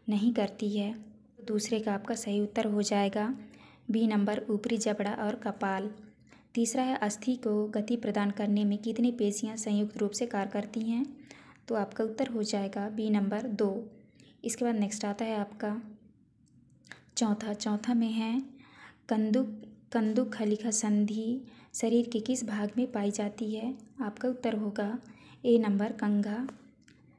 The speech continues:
पाँचवें में है मेरुदंड छोटी छोटी अस्थियों से बना होता है जिसमें केरुश्काओं की संख्या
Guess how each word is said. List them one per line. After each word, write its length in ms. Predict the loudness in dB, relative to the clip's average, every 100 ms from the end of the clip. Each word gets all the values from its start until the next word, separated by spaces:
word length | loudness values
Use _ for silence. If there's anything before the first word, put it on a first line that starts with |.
| _
पाँचवें 380 | 0 0 2 2
में 120 | 4
है 120 | 4 4
मेरुदंड 560 | 4 4 4 2 -2
छोटी 300 | -2 -2 -2
छोटी 280 | 0 -2 -2
अस्थियों 440 | -4 -4 -6 -6 -4
से 160 | -2
बना 260 | 0 0 0
होता 300 | 0 -2 -2
है 260 | -4 -4 -4
जिसमें 460 | -4 -4 -4 -4 -4 -6 -16 -20 -16 -2
केरुश्काओं 580 | 2 2 0 -2 -2 0
की 120 | 0
संख्या 500 | 0 -2 -2 -4